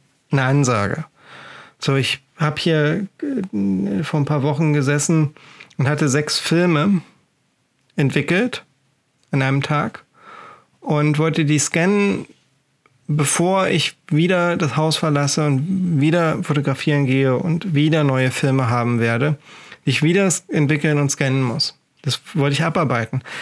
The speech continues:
Ich, ich hab den ganzen Tag gesessen an diesen sechs Filmen. Ne, das, das geht nicht irgendwie. Es hat Sp-, Druck erzeugt und es hat mir die Freude an dem Ganzen genommen und es hat keinen Spaß gemacht und man muss halt gucken, dass es halt am Ende noch Spaß macht.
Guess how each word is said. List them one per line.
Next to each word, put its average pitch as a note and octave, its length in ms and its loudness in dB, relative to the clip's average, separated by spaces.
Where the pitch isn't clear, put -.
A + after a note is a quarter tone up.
Ich, - 240 -4
ich - 120 0
hab E3 100 0
den D#3+ 100 4
ganzen D3 280 0
Tag A3+ 220 0
gesessen D3+ 360 2
an C#3+ 120 2
diesen C3 180 2
sechs C3 220 0
Filmen. G#3+ 420 0
Ne, F3 160 2
das, E3+ 200 0
das - 280 -2
geht F3 220 -2
nicht A#2 400 -2
irgendwie. C3 560 -2
Es C#3+ 120 0
hat D3+ 240 -4
Sp-, - 380 -4
Druck F3 280 0
erzeugt F3 480 0
und D#3+ 80 2
es D3 120 0
hat C#3+ 180 -6
mir C3+ 360 0
die D3+ 40 -2
Freude F3+ 340 0
an E3+ 80 0
dem F3 140 2
Ganzen E3 300 0
genommen D3 560 0
und C3 380 0
es - 80 -8
hat C3+ 140 -2
keinen C3 120 -2
Spaß C#3+ 380 -2
gemacht C#3+ 340 0
und C3+ 180 -2
man C3 120 0
muss C3 160 0
halt C3 140 -2
gucken, C#3+ 260 -2
dass C3 180 2
es - 140 -2
halt C3+ 140 -2
am C3 100 -2
Ende C3+ 220 2
noch B2+ 180 -2
Spaß D#3 380 -2
macht. A2+ 260 -2